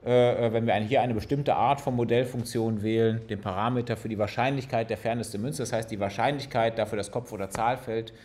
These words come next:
äh, Theta anzusetzen hier. Und zum Beispiel die Binomialverteilung anzusetzen. Und hier geht es dann darum, als Modellfunktion, und hier geht es dann darum herauszufinden, anhand der Daten, die wir haben,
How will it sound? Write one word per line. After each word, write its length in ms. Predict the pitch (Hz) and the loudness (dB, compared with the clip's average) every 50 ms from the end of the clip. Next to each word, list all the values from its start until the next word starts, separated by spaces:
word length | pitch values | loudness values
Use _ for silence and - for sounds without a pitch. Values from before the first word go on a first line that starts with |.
| - - - - - - | -20 -20 -20 -18 -8 -2
äh, 280 | 104 104 104 104 104 104 - - - - - - - - | 0 2 2 2 0 -2 -6 -14 -20 -20 -20 -20 -18 -6
Theta 420 | - 123 123 123 127 120 117 113 113 - - - - | -2 -2 0 4 4 4 4 4 0 -6 -18 -16 -6
anzusetzen 680 | - 110 120 135 131 139 113 95 92 - - - - - | -2 0 0 0 0 -2 -2 -2 -4 -6 -6 -10 -12 -12
hier. 120 | - - - - - _ - - - - _ _ - - | -12 -14 -16 -20 -20 _ -20 -20 -20 -20 _ _ -20 -12
Und 440 | - 101 101 98 98 - - - - | -8 -4 -4 -4 -6 -8 -14 -16 -10
zum 100 | - 98 | -8 -4
Beispiel 640 | 87 - 92 110 110 - - 117 113 110 107 107 107 - - - - - - | -2 0 0 0 0 0 -2 0 2 2 2 0 -2 -6 -18 -20 -20 -14 -12
die 80 | 110 104 | -10 -4
Binomialverteilung 1120 | 120 120 123 127 127 131 131 131 131 135 143 160 170 165 156 143 135 131 120 123 120 120 | -4 -2 0 0 -2 -2 -2 0 2 2 4 4 2 2 0 -2 2 2 2 2 2 -2
anzusetzen. 540 | 90 107 104 107 104 92 92 92 - - 101 | -4 -6 -6 -8 -8 -8 -8 -8 -8 -12 -10
Und 300 | - 107 117 113 113 - - - | -8 -6 -6 -6 -8 -10 -18 -20
hier 540 | - - 120 127 143 165 175 170 170 170 170 - - | -12 -6 -4 0 4 6 6 4 4 2 -8 -8 -6
geht 160 | 139 135 - | -6 -6 -6
es 100 | - - | -2 -2
dann 180 | 147 139 139 | 0 0 2
darum, 460 | 131 131 135 143 139 139 151 147 143 - | 4 4 4 4 4 4 2 0 0 -2
als 160 | 113 117 - | -4 -4 -4
Modellfunktion, 580 | 110 104 123 139 147 - 135 113 - 113 113 | -2 2 2 2 2 0 -4 -6 -4 -2 -2
und 100 | 117 107 | -2 -2
hier 120 | 107 135 127 | -4 -4 -2
geht 100 | 131 127 | -2 -2
es 80 | 123 | -2
dann 160 | 127 120 117 113 | -2 -2 0 2
darum 220 | 113 123 135 120 | 2 0 2 0
herauszufinden, 800 | 117 104 107 123 131 - - 123 - 131 127 123 123 123 120 - | 0 0 0 -2 -2 -4 -8 -10 -10 -10 -10 -8 -8 -10 -12 -10
anhand 340 | - 107 104 101 127 151 135 | -10 -8 -6 -4 -4 -2 -2
der 100 | 123 107 | -2 -2
Daten, 420 | 101 123 123 151 196 - - 151 135 | 2 2 4 4 4 2 0 -6 -4
die 80 | 131 | -2
wir 140 | 127 120 113 | -2 -2 0
haben, 320 | 131 147 151 143 98 92 | 0 0 0 0 0 -4